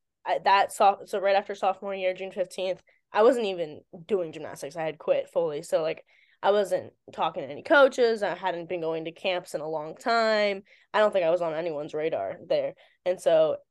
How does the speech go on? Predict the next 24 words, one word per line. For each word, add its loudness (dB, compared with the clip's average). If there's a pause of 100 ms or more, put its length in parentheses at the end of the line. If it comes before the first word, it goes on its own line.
(400)
I, -8 (240)
I 0
think -2 (440)
going 4
into -4
junior -2
year, 4
I -2
started 0
to -6 (600)
really 8
start -2
to -20
talk -6
to -20
coaches -2
again. -6
And -2 (400)
actually, 2
one 4
of 2
the -2
first -2
people 2